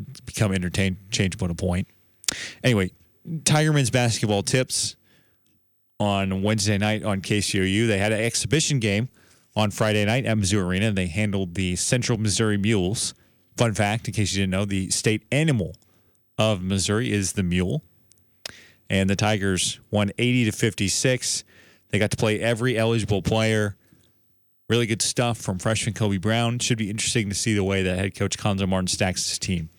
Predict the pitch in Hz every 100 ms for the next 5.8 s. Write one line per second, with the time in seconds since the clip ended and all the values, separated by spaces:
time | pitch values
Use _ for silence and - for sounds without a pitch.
0 | _ - - - - - - 113 - -
1 | - 170 165 131 104 - 131 101 87 -
2 | - _ _ _ _ _ _ _ _ _
3 | - 143 190 180 156 156 135 - 139 165
4 | - 143 110 120 104 123 120 120 107 107
5 | 104 - 127 110 87 - - -